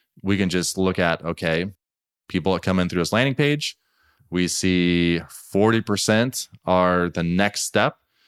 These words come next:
is actually landing. So the next page U R L is the checkout information U R L. And then we can see, okay, what are people doing after that? So out of, let's use, I'll try to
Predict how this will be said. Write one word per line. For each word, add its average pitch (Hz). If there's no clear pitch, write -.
is 87
actually 95
landing. 95
So 92
the 87
next 90
page 90
U 92
R 90
L 92
is 87
the 82
checkout 90
information 87
U 85
R 78
L. 101
And 87
then 95
we 92
can 92
see, 90
okay, 87
what 85
are 98
people 90
doing 90
after 85
that? 80
So 82
out 90
of, 87
let's 82
use, 85
I'll 82
try 90
to 80